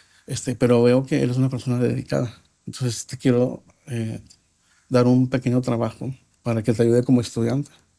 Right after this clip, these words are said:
<clears throat> Pero él no sabía que yo no era una persona <laughs> dedicada,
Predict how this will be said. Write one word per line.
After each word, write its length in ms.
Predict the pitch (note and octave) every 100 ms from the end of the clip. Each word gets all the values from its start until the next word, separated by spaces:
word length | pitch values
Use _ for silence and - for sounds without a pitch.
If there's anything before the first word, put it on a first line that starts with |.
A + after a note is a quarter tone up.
| _ _ _ _ _ _ _ _ - -
<clears throat> 300 | - D#3+ A2+ - - _ _ _ _ - - -
Pero 480 | C#3 C3+ C3 A#2+ G#2+ - _ _ _ _ _ _ _ _ -
él 160 | C#3
no 100 | F3
sabía 440 | E3+ E3+ D#3 D#3+ F3 - _ _
que 100 | C3
yo 120 | B2+
no 120 | C3
era 80 | C#3+
una 100 | D3
persona 360 | C#3 A#2+ C#3+ C#3
<laughs> 0 |
dedicada, 640 | C#3+ A#2 G#2+ C#3+ D#3 A#2